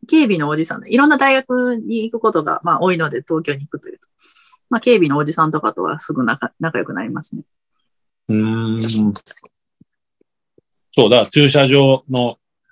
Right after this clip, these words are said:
Speaker 2: なんか機械いじってるおじさんとかさ、ああいうおじさんたちと話すの大好き。
Speaker 1: うん。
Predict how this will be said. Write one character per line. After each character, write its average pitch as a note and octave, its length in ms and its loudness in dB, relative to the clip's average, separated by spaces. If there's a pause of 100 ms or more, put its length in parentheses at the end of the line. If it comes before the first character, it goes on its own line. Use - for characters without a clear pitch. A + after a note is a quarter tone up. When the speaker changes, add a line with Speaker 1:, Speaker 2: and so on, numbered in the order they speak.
(360)
Speaker 2:
な A#2 140 -2
ん - 20 -10
か F#2+ 80 -14
機 - 140 -14
械 F#2+ 180 2
い F#2+ 40 -4
じ G2 100 -8
っ - 20 -20
て G2 100 -2
る F#2 80 -2
お F#2 60 -2
じ G2 100 -4
さ G#2+ 140 0
ん G2 80 -2
と - 80 -8
か - 100 -6
さ、 - 240 -8 (840)
あ B2 60 0
あ - 20 6
い A#2+ 40 6
う A2+ 60 4
お A2+ 60 2
じ G#2+ 40 -2
さ A#2+ 100 2
ん - 20 2
た F#2 80 -2
ち - 20 -16
と - 80 -12
話 G2+ 120 -2
す F2+ 40 -4
の E2+ 60 -6
大 G2 180 2
好 - 60 -4
き。 - 60 -12 (1080)
Speaker 1:
う E3+ 60 -6
ん。 D#3+ 600 -6